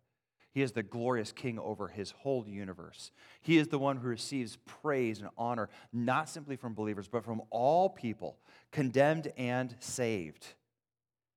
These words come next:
But if Christ is not raised from the dead, death wins. Christ loses. God is not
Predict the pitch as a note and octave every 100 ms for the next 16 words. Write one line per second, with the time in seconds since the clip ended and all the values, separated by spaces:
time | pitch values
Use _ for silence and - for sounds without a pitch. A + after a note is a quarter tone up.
0 | _ _ _ _ _ A#2 G#2 - C3+ C3+
1 | C3 D#2 G2+ G2 A2+ D#3 A2 F#2 - F#2+
2 | F2+ D#2+ C#2+ - _ _ _ _ _ _
3 | _ _ _ _ _ - G2 G#2+ A2 G2
4 | G2 G2+ D#2 - - - - _ _ _
5 | _ - - A#2+ G#2 G2+ - F2+ G2+ G2+
6 | C#2+ C#2+ - - - _ _ _ _ _
7 | _ G#2 G#2 G2+ F2+ E2+ F#2 G#2 B2 B2+
8 | -